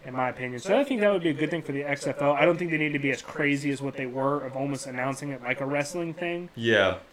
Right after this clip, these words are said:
Speaker 1: But I think they need
Speaker 2: I've
Speaker 1: to
Speaker 2: watched
Speaker 1: do
Speaker 2: some, like, old shit about it.
Speaker 1: Yeah, no, I watched it.
Speaker 2: All
Speaker 1: But
Speaker 2: right.
Speaker 1: to continue with Eli, your question, um, I don't think American football has spread because it is such an expensive sport. If you think about it, I mean, I think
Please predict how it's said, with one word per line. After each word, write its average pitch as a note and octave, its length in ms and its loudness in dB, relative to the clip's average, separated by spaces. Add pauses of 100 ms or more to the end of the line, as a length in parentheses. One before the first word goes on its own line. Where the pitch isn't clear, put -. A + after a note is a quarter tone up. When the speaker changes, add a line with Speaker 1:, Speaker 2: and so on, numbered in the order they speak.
(140)
Speaker 1:
But D3+ 100 2
I C#3 60 4
think D#3 340 -2
they C#3+ 180 -2
need C3+ 180 -2
Speaker 2:
I've B2 80 -2
Speaker 1:
to D3+ 60 2
Speaker 2:
watched F3 160 4
Speaker 1:
do C3 60 -2
Speaker 2:
some, A2 80 -2
like, F#2 220 -2 (260)
old C#2+ 240 -6
shit - 180 -8
about B1+ 280 -8
it. - 80 -12
Speaker 1:
Yeah, G#3+ 220 4
no, C#3+ 200 2
I D3 120 -2
watched C3+ 340 -2
it. C3 40 0
Speaker 2:
All C3 100 0
Speaker 1:
But - 60 6
Speaker 2:
right. - 560 4
Speaker 1:
to F#3+ 160 2
continue G3+ 460 0
with D3+ 220 0
Eli, D#3 300 4
your C3+ 140 -2
question, D#3 680 0
um, C3 440 -2 (540)
I D#3+ 160 4
don't E3+ 400 2
think F#3+ 280 -2
American D3+ 420 -2
football D3+ 460 0
has C3+ 140 -10
spread C#3 520 -2
because D3 380 -2
it C#3 80 -4
is C3+ 200 0
such - 280 -6
an A#2+ 80 -10
expensive C3 480 -10
sport. C#3+ 420 -2 (460)
If D#3+ 100 -8
you G3+ 100 0
think F#3 280 0
about D3+ 260 4
it, C#3+ 100 6
I F3+ 120 8
mean, F3 260 4 (1500)
I E3 120 0
think F3+ 240 -2